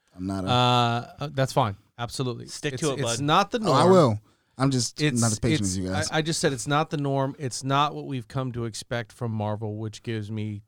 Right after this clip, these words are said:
Speaker 2: tons of hope. It lets me know that Marvel's going to change and evolve and not always just be the clear-cut hero versus villain until there's a clear winner.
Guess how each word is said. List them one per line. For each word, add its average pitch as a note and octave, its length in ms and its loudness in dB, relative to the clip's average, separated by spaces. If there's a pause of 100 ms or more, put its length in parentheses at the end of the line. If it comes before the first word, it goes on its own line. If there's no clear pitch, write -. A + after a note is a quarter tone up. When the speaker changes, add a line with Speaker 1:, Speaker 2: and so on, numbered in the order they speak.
Speaker 2:
tons A#2+ 380 -4
of G#2+ 120 -8
hope. F#2 340 -12 (420)
It B2 80 -4
lets B2 220 -2
me C3 100 -2
know B2+ 140 2
that A#2+ 100 -4
Marvel's A#2 360 -4
going A#2 220 -4
to A2 60 -10
change B2+ 540 -4
and B2 180 -6
evolve G#2+ 560 0
and A2+ 160 -4
not A2 160 -2
always A#2 260 -4
just - 360 -10
be A2 200 -4
the G#2+ 100 -8
clear-cut A2+ 680 -6
hero A#2 380 -6
versus G#2+ 420 -8
villain G#2 380 -6
until G2+ 240 -8
there's F#2+ 180 -10
a F#2 40 -16
clear G2 280 -10
winner. F2+ 320 -10